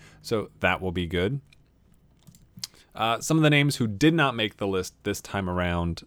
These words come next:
uh, but were on the list from twenty seventeen. Peter O'Toole, uh, has fallen off. He was number two, uh,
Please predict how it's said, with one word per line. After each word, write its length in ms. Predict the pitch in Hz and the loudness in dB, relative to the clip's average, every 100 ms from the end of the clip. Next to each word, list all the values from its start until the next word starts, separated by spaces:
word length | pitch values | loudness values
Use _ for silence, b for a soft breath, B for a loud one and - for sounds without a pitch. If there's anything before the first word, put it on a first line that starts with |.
| - | -12
uh, 180 | 90 | -8
but 160 | 87 80 | -6 -6
were 160 | 92 92 | -4 -2
on 160 | 90 | -2
the 60 | 90 | -2
list 220 | 90 87 | -4 -6
from 100 | 90 | -10
twenty 220 | 80 90 | -8 -8
seventeen. 400 | 87 87 82 85 | -8 -8 -8 -10
Peter 280 | - 147 170 | 0 4 4
O'Toole, 600 | 165 156 143 151 107 - B B B B B | 4 0 2 4 2 -2 B B B B B
uh, 160 | 92 87 | -6 -4
has 160 | 98 | -4
fallen 320 | - 110 104 | 2 4 4
off. 340 | 101 95 98 - _ b b b | 2 0 -2 -6 _ b b b
He 180 | - | -2
was 200 | 127 127 | 0 0
number 240 | 120 120 110 | 0 -2 -2
two, 460 | - - 127 139 180 - - - - - - _ _ | -4 0 2 2 0 -6 -20 -20 -20 -20 -20 _ _
uh, 220 | - 98 | -16 -14